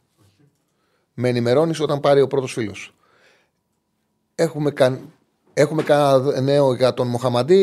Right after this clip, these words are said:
Είπαμε ότι αποχώρησε, βγήκε επίσημη ανακοίνωση. Να πω το donate πρώτα, αν θες, Στέφανε. Λοιπόν.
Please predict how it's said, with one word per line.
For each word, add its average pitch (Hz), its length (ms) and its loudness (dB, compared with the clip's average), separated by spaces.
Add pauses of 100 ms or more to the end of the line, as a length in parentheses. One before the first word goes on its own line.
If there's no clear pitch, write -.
Είπαμε 175 320 0
ότι 156 140 -2
αποχώρησε, 170 600 0
βγήκε 160 320 -4
επίσημη 143 480 -2
ανακοίνωση. 127 560 -2
Να 113 260 -4
πω 156 260 -6
το 156 220 -4
donate 135 640 -2
πρώτα, 147 640 -2 (120)
αν 120 160 -6
θες, 123 140 -6
Στέφανε. 147 540 -6 (1500)
Λοιπόν. 127 600 0